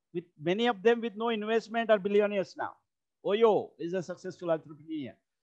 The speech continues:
So you have to have such great ideas. And the, uh, being an entrepreneur, you should have a, you should have certain good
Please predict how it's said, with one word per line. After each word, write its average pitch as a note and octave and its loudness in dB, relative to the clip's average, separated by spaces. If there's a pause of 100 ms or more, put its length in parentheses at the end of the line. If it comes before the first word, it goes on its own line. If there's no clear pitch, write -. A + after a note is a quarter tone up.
(260)
So F#3 -6
you B3+ 2
have B3+ 8
to C4+ 0
have A3+ 6
such G#3 -6
great F#3+ 2
ideas. D#3+ 4 (600)
And F#3+ 4 (420)
the, D#3 0
uh, D3 6
being F#3 2
an G3 8
entrepreneur, F3 2 (140)
you E3 -14
should F#3+ -8
have F3 2
a, E3+ 2 (560)
you D#3+ -10
should F#3+ -6
have F3 4
certain E3+ -4
good E3 -6